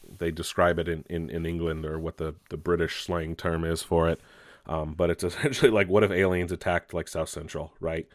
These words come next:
Um, Joe Cornish was a direct-, was the director. Uh, he is, will, he will be returning for the sequel as well. And, um, we also got an announcement.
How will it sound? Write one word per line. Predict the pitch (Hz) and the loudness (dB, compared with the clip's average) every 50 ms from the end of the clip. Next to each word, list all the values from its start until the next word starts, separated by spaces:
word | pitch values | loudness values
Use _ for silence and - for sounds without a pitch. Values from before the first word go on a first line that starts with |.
| _ _ _ _ _ _ - _ _ _ - | _ _ _ _ _ _ -20 _ _ _ -12
Um, | - 78 78 73 73 76 76 78 92 _ _ _ _ _ _ _ _ _ _ - | -10 -10 -8 -8 -10 -12 -14 -16 -20 _ _ _ _ _ _ _ _ _ _ -14
Joe | 95 92 101 98 95 | -2 2 4 4 2
Cornish | - - 104 98 98 95 - - | 2 2 2 4 4 2 2 0
was | 95 87 95 | -2 -2 -2
a | 87 | 0
direct-, | 87 95 90 90 90 - _ - | 2 4 4 4 2 0 _ -4
was | 92 92 85 87 | -2 -2 -2 0
the | 95 | -2
director. | 90 82 90 87 87 - - 95 90 87 85 _ _ _ _ _ _ _ - | -2 0 2 2 2 2 0 -2 -2 -2 -2 _ _ _ _ _ _ _ -16
Uh, | 85 | -14
he | 85 90 92 87 | -10 -4 -2 -2
is, | 90 85 90 | -2 -2 -2
will, | 87 87 87 82 - | -2 -2 -2 -2 -4
he | - 101 98 | -4 -6 -6
will | 92 90 98 98 92 | 0 2 4 4 4
be | 92 98 | 2 0
returning | 90 87 87 - - 92 85 85 82 - | 0 0 -2 -2 -2 -2 -2 -2 -4 -6
for | - - - 85 82 80 80 78 80 - _ | -8 -2 0 2 2 2 0 -2 -6 -12 _
the | - 78 - | -10 -8 -6
sequel | - - 90 80 - - 80 80 78 78 - _ | -4 -4 -4 -6 -6 -6 -6 -6 -6 -6 -8 _
as | - 80 78 78 80 82 - - - - | -6 -4 -4 -4 -4 -6 -10 -14 -16 -14
well. | - - 80 80 78 - - - - _ _ _ _ _ _ _ _ _ _ _ _ _ _ _ _ _ _ _ _ _ _ _ - | -8 -4 -4 -2 -2 -4 -6 -8 -10 _ _ _ _ _ _ _ _ _ _ _ _ _ _ _ _ _ _ _ _ _ _ _ -10
And, | 87 82 82 82 80 80 82 80 82 | -8 -6 -6 -6 -6 -6 -6 -2 0
um, | 82 82 82 82 80 80 80 82 85 95 - _ _ _ _ _ _ _ _ _ _ _ | 0 0 0 0 -2 -2 -4 -6 -6 -10 -14 _ _ _ _ _ _ _ _ _ _ _
we | - 98 101 - | -2 0 0 4
also | - 110 135 143 - - 127 113 110 110 110 110 107 - - 87 | 6 6 6 6 6 6 6 8 10 10 10 8 6 0 -4 4
got | 98 92 92 92 92 - - - | 8 10 10 10 10 8 4 -2
an | 90 92 | 0 0
announcement. | 90 90 90 87 87 87 - - 92 90 85 - | 2 2 2 2 0 -2 -2 -2 -2 -2 -2 -4